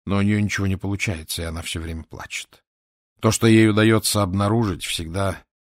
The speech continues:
лишь очередной тупик. Так оно и должно быть. Это значит, что наш Ампир стоит на надёжном и непоколебимом фундаменте.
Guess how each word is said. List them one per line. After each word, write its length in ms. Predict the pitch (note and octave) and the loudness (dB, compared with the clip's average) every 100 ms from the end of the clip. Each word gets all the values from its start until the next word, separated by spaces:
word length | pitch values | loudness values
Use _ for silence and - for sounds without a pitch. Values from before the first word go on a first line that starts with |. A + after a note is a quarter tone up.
| _ | _
лишь 260 | - F#2 - | -4 -4 -2
очередной 680 | F#2+ - G2 F#2 F2 F#2+ | -2 0 0 0 0 -2
тупик. 760 | E2+ - F#2 - F#2+ - - - _ _ _ _ - | -4 -8 -8 -8 -10 -12 -18 -18 _ _ _ _ -8
Так 180 | E3 E3+ | -6 -2
оно 160 | E3 | -2
и 40 | D#3 | 0
должно 320 | D#3+ D3 G2+ | -2 -2 -6
быть. 300 | - - - _ _ _ _ _ D#2+ | -10 -20 -20 _ _ _ _ _ -4
Это 180 | A2 | 0
значит, 380 | A2 C3 C3 F#2+ | 2 2 0 -2
что 220 | - G2 | -2 -2
наш 340 | F#2+ A2+ A2 - | -2 -2 -2 -2
Ампир 560 | G2 F#2+ F2 A#2+ A#2 - _ _ - | -2 -2 -4 -4 -4 -8 _ _ -14
стоит 400 | - G2 G#2 F#2 | -6 -2 -2 -2
на 100 | F#2+ | -2
надёжном 600 | F2 D#2+ A2+ G#2+ G#2+ G2+ | -2 -2 -2 -2 -4 -4
и 160 | F#2 | -2
непоколебимом 1000 | G2 G2 F#2 - F#2+ F#2+ E2 F#2 F2+ F2 | -2 -2 -6 -4 -2 -2 -2 -2 -2 -4
фундаменте. 920 | - D#2 C2+ A1+ D#2 - - - E2+ | -6 -10 -10 -10 -12 -12 -16 -16 -18